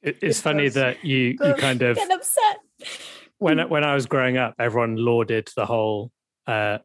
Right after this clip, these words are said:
Speaker 1: and, and every sort of, like, F one video I ever watched, um, it was always like, "Oh, the Senna and Prost era was the best." But now we're kind of living in that era where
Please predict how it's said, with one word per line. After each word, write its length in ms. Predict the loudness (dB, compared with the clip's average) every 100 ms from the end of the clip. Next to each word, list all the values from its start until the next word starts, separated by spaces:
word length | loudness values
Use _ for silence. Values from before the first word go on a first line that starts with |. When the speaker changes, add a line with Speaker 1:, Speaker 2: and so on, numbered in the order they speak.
| -6
Speaker 1:
and, 240 | -4 -4
and 160 | -4 -4
every 300 | -4 -2 -2
sort 220 | 0 -2
of, 80 | -2
like, 160 | -2 -2
F 220 | -6 -2
one 200 | 0 0
video 300 | -2 0 0
I 120 | 0
ever 140 | -2
watched, 680 | -2 0 -2 -4 -14 -12 -16 _ -12
um, 440 | -8 -8 -8 -14 -18 -20 -20 -20 -20 _ -4
it 60 | -2
was 140 | 0
always 280 | 0 0 -2
like, 320 | -2 -4 -4
"Oh, 160 | -4 -4
the 100 | -4
Senna 360 | -2 -2 -2
and 100 | -4
Prost 300 | -2 -4 -2
era 200 | -4 -2
was 120 | -4 -6
the 100 | -4
best." 400 | -4 -4 -8 -8
But 120 | -4
now 180 | -2 0
we're 100 | 0
kind 220 | -2 -2
of 180 | -2 -4 -20 _ -6
living 320 | -2 0 0
in 100 | -2
that 160 | -2 -2
era 280 | 0 0 0
where 380 | 0 -2 -4